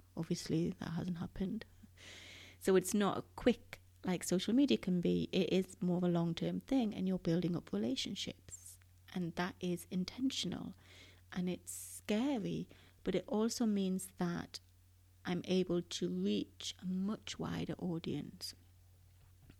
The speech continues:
in a way that's much more effective than a random Facebook or, or Instagram post. So I have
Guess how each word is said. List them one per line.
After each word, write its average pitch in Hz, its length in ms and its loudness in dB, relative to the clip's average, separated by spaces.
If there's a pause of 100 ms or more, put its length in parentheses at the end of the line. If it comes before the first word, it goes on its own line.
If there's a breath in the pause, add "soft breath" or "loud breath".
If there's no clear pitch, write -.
(140)
in 185 120 4
a 180 80 4
way 180 500 4 (560 loud breath)
that's - 260 -8
much 208 460 0
more 175 160 0
effective - 720 -4
than 180 280 2
a 185 60 0
random 185 720 2 (120)
Facebook - 460 -2
or, - 220 -4 (200)
or - 140 -6
Instagram 170 800 -4 (420)
post. - 540 -4 (680 loud breath)
So 196 220 -2
I 185 80 6
have 208 320 0